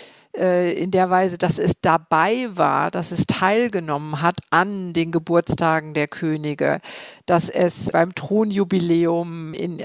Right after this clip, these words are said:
jedem kleinen Dorf, in jedem kleinen oder größeren Kriegerverein, in jeder Stadt eine Festivität gab, in der sich die Bürger beteiligt haben und insofern auch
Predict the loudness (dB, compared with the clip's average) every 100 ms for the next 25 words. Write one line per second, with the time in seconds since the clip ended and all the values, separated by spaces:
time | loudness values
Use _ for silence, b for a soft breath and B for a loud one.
0 | -10 -2 0 0 -4 -2 0 0 0 0
1 | 2 2 0 -6 -6 -2 -2 -2 -2 -2
2 | -2 -8 -14 -14 -6 -4 -2 -2 0 -2
3 | -2 -4 0 0 0 -2 0 -2 -2 -4
4 | -4 0 0 0 0 0 0 0 -4 -4
5 | 0 0 0 -2 -4 -2 0 0 0 -2
6 | 0 0 0 B B B B -4 2 2
7 | 2 -4 -4 0 2 2 0 -2 0 0
8 | 2 0 0 0 0 0 -6 -10 -8 -6
9 | -2 0 0 0 0 2 2 -4